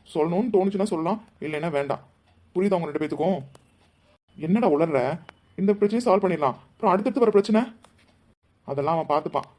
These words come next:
ஒரு தடவை சால்வ் பண்ணிட்டு அவன்கிட்ட சொல்லிட்டு போலாம். எப்படி சொல்லணுமோ அப்படிதான் சொல்லணும். இந்த மாதிரி எடுத்த முகத்தெல்லாம் சொல்லக்கூடாது.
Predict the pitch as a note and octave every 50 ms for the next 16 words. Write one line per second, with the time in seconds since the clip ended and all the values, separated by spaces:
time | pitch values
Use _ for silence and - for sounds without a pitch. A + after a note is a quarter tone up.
0 | _ _ - D3 D#3 D3 C#3+ D#3 F#3 F3 - - - _ _ _ _ _ _ _
1 | - D#3+ D#3+ F#3 - D#3 D3+ - F#3 E3 D#3 D3 F3 - F#3+ F3+ G3+ G3+ - D3+
2 | C#3 C3 C3 - - _ - - D3+ - F#3+ G#3 G3+ F3+ D#3 F3+ D3 - D#3 D#3+
3 | F3 - C#3 C3+ - - - - _ _ _ _ - - D3 D3 D3+ D#3+ F3 D#3
4 | D3+ E3 F3+ E3+ D3+ C#3 D3+ C#3+ D#3 F3 - C3+ D3+ D3+ D3+ C3 B2 -